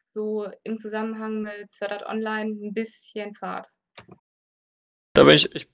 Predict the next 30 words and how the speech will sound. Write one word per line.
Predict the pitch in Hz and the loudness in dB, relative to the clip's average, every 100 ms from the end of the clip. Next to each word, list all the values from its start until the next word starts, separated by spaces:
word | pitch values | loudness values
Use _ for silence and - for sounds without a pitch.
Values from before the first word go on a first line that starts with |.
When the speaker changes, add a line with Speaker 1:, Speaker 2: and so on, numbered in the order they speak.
| _ | _
Speaker 2:
unterbreche | 160 147 147 147 | -6 -2 -2 -4
dich | 139 | -6
noch | 135 | -8
zu, | 131 139 | -10 -8
Nostration. | 139 143 - 131 139 139 | -8 -8 -6 -6 -6 -10
Ich | 143 - | -10 -8
bin | 151 | -6
gespannt, | 143 - 151 147 156 - - _ _ | -6 0 2 2 -4 -20 -20 _ _
dass | - 135 - | -4 -4 -2
er | |
jetzt | 135 131 - | -4 -4 -8
diesen, | 139 127 131 131 127 | -12 -10 -14 -14 -6
äh, | 127 127 127 131 _ _ | -2 0 -2 -4 _ _
Schritt | - - 151 - | -8 -6 -6 -6
für | 135 | -8
Schritt | - 156 151 - - - _ _ - | -6 -6 -6 -12 -14 -18 _ _ -4
Manga-Adaptionen | 147 151 143 135 131 - - 135 127 | -4 -2 -2 -2 -4 -6 -8 -8 -6
davon | 123 123 127 | -8 -8 -10
gibt | 123 139 - 131 | -10 -12 -14 -14
und | |
die | 127 | -6
auch | 127 131 | -4 -2
auf | 127 | -4
Boxer | - 131 - | -2 -4 -4
Online | - 131 127 127 | -8 -6 -8 -8
ist, | - | -8
die | 131 | -6
hab | 127 | -6
ich | - | -8
gelesen. | 127 127 127 151 | -6 -6 -6 -14